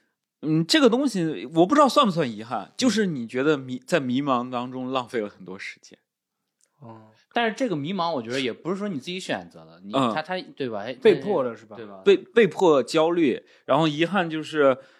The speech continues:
Speaker 1: 嗯，没有好好的去写东西，
Speaker 2: 嗯。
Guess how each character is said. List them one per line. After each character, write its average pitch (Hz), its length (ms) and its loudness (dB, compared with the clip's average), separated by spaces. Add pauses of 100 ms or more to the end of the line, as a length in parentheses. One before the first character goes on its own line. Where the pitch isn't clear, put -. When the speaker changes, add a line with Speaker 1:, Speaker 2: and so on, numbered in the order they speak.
(140)
Speaker 1:
嗯， 120 440 -4
没 120 200 4
有 143 180 8
好 117 260 0
好 123 320 0
的 104 500 -2 (480)
去 123 280 -2
写 101 360 -4
东 123 300 -2
西， - 280 -18 (240)
Speaker 2:
嗯。 107 360 -20